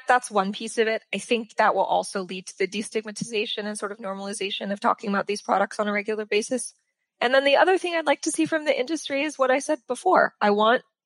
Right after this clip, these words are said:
people to understand that sexual health is so intrinsically tied to your mental well-being and your physical well-being that, um, it needs its own category.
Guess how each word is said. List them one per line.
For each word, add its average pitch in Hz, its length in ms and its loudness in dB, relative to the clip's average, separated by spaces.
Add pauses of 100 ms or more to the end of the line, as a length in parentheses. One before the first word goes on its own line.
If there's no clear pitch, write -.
people 240 260 0
to - 120 2
understand 226 480 0
that - 140 -2
sexual 220 460 0
health 214 340 4 (340)
is 214 140 6
so 214 220 6
intrinsically 220 580 0
tied 190 320 0
to - 100 -6
your 185 180 -4
mental 185 380 -2
well-being 185 500 -2
and 185 140 -6
your 175 100 -4
physical 180 540 2 (340)
well-being 190 420 4
that, - 260 2 (540)
um, 170 320 4
it 208 160 2
needs 214 200 2
its 220 140 -4
own 196 200 2
category. - 640 -4